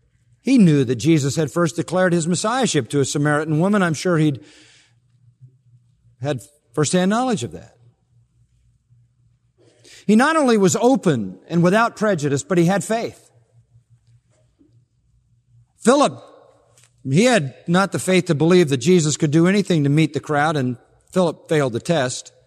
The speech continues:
But Andrew, believing Jesus to be the Son of God and have miraculous power, said, "Lord, I've got a boy with one little lunch. What can you do with it?"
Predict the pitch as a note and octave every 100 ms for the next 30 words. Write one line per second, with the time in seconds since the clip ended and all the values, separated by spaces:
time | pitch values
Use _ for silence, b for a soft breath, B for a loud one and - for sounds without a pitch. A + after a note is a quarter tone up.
0 | _ _ _ _ _ _ _ _ _ _
1 | _ _ _ C#3 D#3+ A3 A3 F3 E3 F3
2 | C#3+ A#2+ - _ D#3+ F3+ G#3 E3+ C#3+ C3+
3 | C3 F#3 C3+ C#3 - - - _ _ _
4 | _ _ _ _ _ _ _ _ _ _
5 | _ _ A#2 _ _ _ _ _ _ _
6 | _ - C3 D#3 C#3 C3 D#3+ D3 A2+ C#3
7 | C3+ C#3+ C3 A#2+ A2+ C#3+ B2 B2 A#2+ C3+
8 | C#3 C#3 A#2 G#2 D#3 D#3 C3 B2 C#3+ A#2+
9 | C3+ D3 C3 B2 - - C#3 A#2+ D3 D3+
10 | B2+ A#2+ - A#2+ C#3 C#3+ C3+ C3 F3 C3+
11 | D3 C#3 D3 C3 C#3 D#3 A2+ G#2